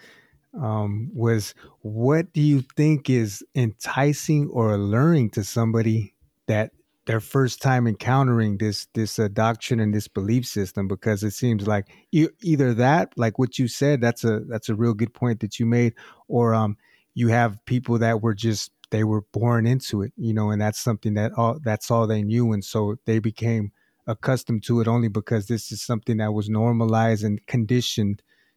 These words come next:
into their way of life. But, uh, somebody who's an, an adult already and coming across it for the first time, I guess, like you said, that could be something that is, uh, worth chewing on a little bit and entertaining more, is the fact that, oh my, they're vulnerable.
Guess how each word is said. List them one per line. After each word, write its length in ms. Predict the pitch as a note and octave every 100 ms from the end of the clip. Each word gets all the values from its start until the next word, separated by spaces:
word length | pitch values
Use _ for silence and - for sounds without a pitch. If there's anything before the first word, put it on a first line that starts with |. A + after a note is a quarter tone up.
| _ -
into 300 | B2 A2 A2+
their 120 | A2
way 200 | G#2 A2+
of 120 | G#2+ G2
life. 440 | A2 G#2+ G2+ - -
But, 160 | G#2+
uh, 120 | G#2+ G#2+
somebody 420 | - C3+ B2+ B2+
who's 280 | A2+ A#2+ A2
an, 240 | A2 G#2 A#2+ -
an 120 | A2+
adult 500 | G#2+ A#2 D3+ D#3 -
already 480 | G#2 A2 G#2+ G#2+ A2
and 160 | G2+ - -
coming 260 | - B2 A2+
across 340 | - A#2 G#2+
it 80 | A2+
for 100 | G#2+
the 100 | G#2
first 340 | - A2 G2+
time, 220 | B2+ A2 G#2+
I 60 |
guess, 320 | G2+ A2 G2+ - _ _ -
like 220 | A2 G2
you 80 | A2
said, 260 | - A#2+ G2+
that 200 | G#2+ -
could 100 | G#2+
be 140 | G#2
something 480 | G2 A#2 G#2 - G#2
that 240 | G#2 G#2+ - - _ _ _
is, 260 | A2+ G#2+ G2
uh, 160 | G#2+ G2+
worth 380 | G#2 A#2+ A#2 -
chewing 400 | - C#3 C3 B2
on 220 | B2 A#2+
a 60 |
little 240 | A#2 B2+ B2
bit 160 | B2
and 120 | A#2 A#2
entertaining 680 | C#3+ C3 A2 C#3+ D3 D3 D3
more, 240 | D3 D3
is 120 | C3
the 80 | G#2+
fact 340 | - B2+ A#2+ -
that, 140 | A#2
oh 240 | A#2 B2+ B2
my, 280 | A#2 A2+ -
they're 180 | A#2 A2
vulnerable. 840 | G#2 A#2 C#3 C#3 C3+ B2 C#3 D3+